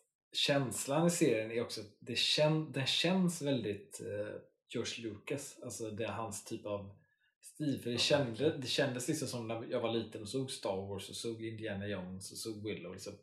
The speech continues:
Speaker 1: Den typen av så här, hur han gillar att bygga upp universum i filmer han är involverad i. Och jag tyckte att de, de behöll den känslan väldigt väl. Jag tyckte jag ser fram emot att se hela. Det är nästan så att jag liksom vill...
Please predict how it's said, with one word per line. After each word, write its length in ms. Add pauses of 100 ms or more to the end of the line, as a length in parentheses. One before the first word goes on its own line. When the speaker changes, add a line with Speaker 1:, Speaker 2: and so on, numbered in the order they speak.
(500)
Speaker 1:
Den 340
typen 380
av 220
så 120
här, 300
hur 160
han 440 (920)
gillar 320
att 140
bygga 220
upp 180 (580)
universum 480 (180)
i 80
filmer 300
han 220
är 200 (100)
involverad 580
i. 100 (760)
Och 120
jag 100
tyckte 180
att 60
de, 220
de 260
behöll 420
den 160
känslan 320
väldigt 220
väl. 240 (840)
Jag 100
tyckte 220
jag 260 (680)
ser 80
fram 240
emot 120
att 60
se 140
hela. 320
Det 140
är 40
nästan 300
så 80
att 100
jag 100
liksom 260
vill... 340